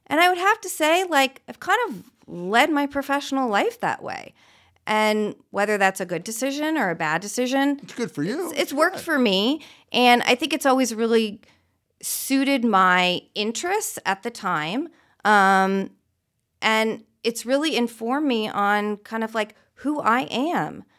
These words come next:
Speaker 1: and what I wanna be doing with my time and my life and where I'm sort of, like, best suited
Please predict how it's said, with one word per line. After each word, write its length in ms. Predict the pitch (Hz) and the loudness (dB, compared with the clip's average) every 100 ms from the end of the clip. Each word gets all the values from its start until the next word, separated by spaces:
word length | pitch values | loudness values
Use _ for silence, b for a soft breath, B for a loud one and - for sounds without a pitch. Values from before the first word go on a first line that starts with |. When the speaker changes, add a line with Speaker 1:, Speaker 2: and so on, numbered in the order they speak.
| _ | _
Speaker 1:
and 160 | 196 196 | -4 2
what 180 | 226 | 6
I 100 | 247 | 6
wanna 280 | 240 226 233 | 6 4 2
be 140 | 226 208 | 0 -4
doing 420 | 190 233 214 147 | -4 -2 -2 -2
with 140 | 165 | -6
my 160 | 185 180 | -4 -6
time 280 | 190 196 202 | -4 -4 -2
and 80 | 185 | -2
my 120 | 180 | -2
life 260 | 196 170 160 | 0 -2 -4
and 140 | 165 | -4
where 140 | 185 | 0
I'm 180 | 190 185 B B B | 0 -2 B B B
sort 220 | - 233 220 | -8 -2 0
of, 60 | |
like, 200 | 208 190 b _ _ | 0 -2 b _ _
best 260 | 214 208 - | 0 0 -2
suited 520 | - 190 170 113 - | 0 0 0 -4 -10